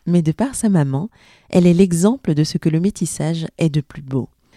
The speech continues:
La fierté et la double culture qui vivent et coexistent avec beaucoup d'harmonie en elle bouleversent. Elle n'hésite pas à s'engager dans des projets qui permettent de faire découvrir ce continent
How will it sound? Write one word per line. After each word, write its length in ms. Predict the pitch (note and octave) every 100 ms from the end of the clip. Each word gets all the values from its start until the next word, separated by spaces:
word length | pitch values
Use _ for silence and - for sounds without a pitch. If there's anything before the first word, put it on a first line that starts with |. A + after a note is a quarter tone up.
| - - -
La 140 | E3+
fierté 600 | - - C4 - - D3 -
et 80 |
la 120 | D3+ D3
double 320 | G3+ C4 A#3
culture 480 | G3 F3+ - C#3+ C#3
qui 160 | - D3+
vivent 360 | D#3+ A3 E3 -
et 60 |
coexistent 760 | D#3 A#3 A3+ D#3+ D3+ D#3 - -
avec 260 | - C#3+ C#3
beaucoup 300 | G3 - C4
d'harmonie 520 | F3 D#3 C#3 C#3 C#3+
en 220 | - C3+
elle 260 | C3 C3+ G3 - - _
bouleversent. 680 | E3 F3 D3+ C3 C3 - - - _ _ - -
Elle 160 | F3+
n'hésite 280 | F#3+ F#3 F#3+
pas 180 | - C4
à 40 |
s'engager 540 | B3 F#3+ D#3+ D#3 E3+ G#3
dans 100 | D#3
des 120 | D3+
projets 340 | - F#3+ B3
qui 140 | C#4 -
permettent 340 | D3+ E3+ G3+
de 80 | D3+
faire 260 | - D#3+ D3+
découvrir 500 | G#3+ - D3+ E3+ A3
ce 140 | -
continent 640 | - G#3+ - D3+ C#3 E3